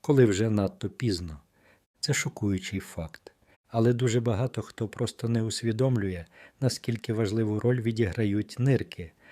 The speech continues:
аж поки не виникають справжні ускладнення. А тепер уявіть, найнебезпечніші симптоми — це саме ті, які ви ігноруєте щодня. Так, це може здатися абсурдним,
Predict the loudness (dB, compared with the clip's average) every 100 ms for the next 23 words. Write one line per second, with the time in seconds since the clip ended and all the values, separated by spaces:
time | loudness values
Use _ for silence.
0 | -8 -2 0 2 -2 0 0 0 0 -2
1 | 0 0 2 0 -4 -2 -2 -2 -2 -4
2 | -4 0 0 0 -8 -10 -16 _ _ _
3 | -8 -4 0 2 2 2 2 0 -4 -12
4 | _ _ _ -2 0 0 -2 -4 -4 -4
5 | -4 -8 -8 -10 -10 -10 -4 -4 -2 -6
6 | -10 _ _ -4 -2 0 0 0 -2 -4
7 | -4 -4 -4 -2 -2 -2 -2 -2 -4 -4
8 | -4 -4 -4 -6 -8 -12 -10 -6 -6 -6
9 | -12 -12 _ _ _ _ _ _ _ _
10 | _ _ _ _ 0 2 0 -10 _ -20
11 | -18 -6 -2 0 0 0 -2 -4 -4 -6
12 | -8 -4 -2 -2 -4